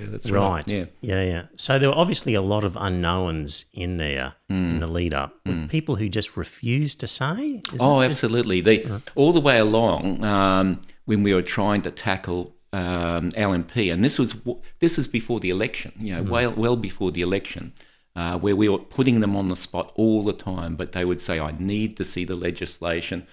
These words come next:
Speaker 2: Mm.
Speaker 1: I, you know, I need to see amendments, I need to see all this stuff." They, they were holding off the whole way.
Speaker 2: Mm.
Speaker 1: Um, and that, that sort of stymied us a bit because you just couldn't come out and, uh,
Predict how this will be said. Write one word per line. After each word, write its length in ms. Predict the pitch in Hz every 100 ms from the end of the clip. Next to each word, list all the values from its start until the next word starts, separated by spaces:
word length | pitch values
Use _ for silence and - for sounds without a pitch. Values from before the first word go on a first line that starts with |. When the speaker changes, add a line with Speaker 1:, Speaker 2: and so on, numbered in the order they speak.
| -
Speaker 2:
Mm. 180 | 101 87 -
Speaker 1:
I, 40 | 95
you 80 |
know, 100 | 78 82
I 100 | 80
need 280 | 90 104
to 80 | 95
see 220 | 90 98
amendments, 460 | 90 92 92 92 90
I 60 | 85
need 160 | 110
to 60 | 107
see 160 | -
all 100 | 92
this 120 | 90 87
stuff." 180 | 92
They, 180 | - 104 - - -
they 120 | 113
were 120 | 113 107
holding 600 | - 120 123 123 110 107
off 200 | 92 -
the 80 | -
whole 400 | - 107 107 98
way. 360 | 107 92 80 - -
Speaker 2:
Mm. 340 | 107 92 82 95
Speaker 1:
Um, 480 | 95 95 95 92 92 - - -
and 380 | 107 110 113 113
that, 260 | 143 - - - _
that 220 | - 160 -
sort 280 | - 147
of 80 | 107
stymied 640 | - - 107 117 123 104 85
us 220 | 80 -
a 40 |
bit 380 | 85 117 87 -
because 360 | 80 - 95 -
you 60 |
just 260 | - 120 -
couldn't 260 | - 107
come 220 | - 104 92
out 260 | 90 -
and, 300 | 85 82 80 90
uh, 180 | 85